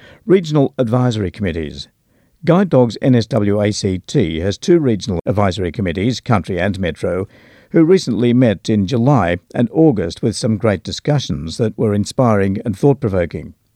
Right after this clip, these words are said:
They were involved in discussions on a range of topics, including social connections, client retention,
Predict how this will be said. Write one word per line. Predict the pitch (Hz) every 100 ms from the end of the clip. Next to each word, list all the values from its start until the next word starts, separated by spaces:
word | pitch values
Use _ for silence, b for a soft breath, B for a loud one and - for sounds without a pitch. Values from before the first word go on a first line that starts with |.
| _ b b b b
They | 196 180
were | 139
involved | 120 120 107 113
in | 107
discussions | 82 - - 110 160 113
on | 110
a | 107
range | 107 156 196 110
of | 87
topics, | 101 92 95 135 - b b -
including | 165 139 123 131 127 b b
social | - 143 131 113
connections, | - 98 95 - 131 151 - _ _ -
client | 117 101 101 - _
retention, | 110 98 - 147 131 110 123